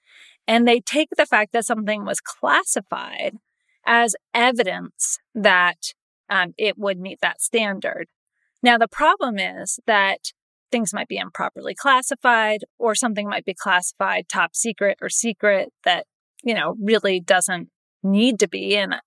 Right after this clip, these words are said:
I mentioned, um, in the article an example of a top secret Christmas card. <laughs> You know, I mean, there's, like, lots of stuff out there that really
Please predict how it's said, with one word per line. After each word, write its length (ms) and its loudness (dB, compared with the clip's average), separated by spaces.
I 100 2
mentioned, 760 -2
um, 360 0
in 180 -4
the 80 -2
article 720 2
an 120 -8
example 460 -4
of 160 0
a 240 0
top 260 0
secret 360 -2
Christmas 400 0
card. 420 -2
<laughs> 20 -4
You 180 4
know, 100 6
I 20 2
mean, 140 2
there's, 240 0
like, 200 2
lots 320 4
of 100 0
stuff 240 0
out 220 2
there 160 2
that 140 -2
really 400 0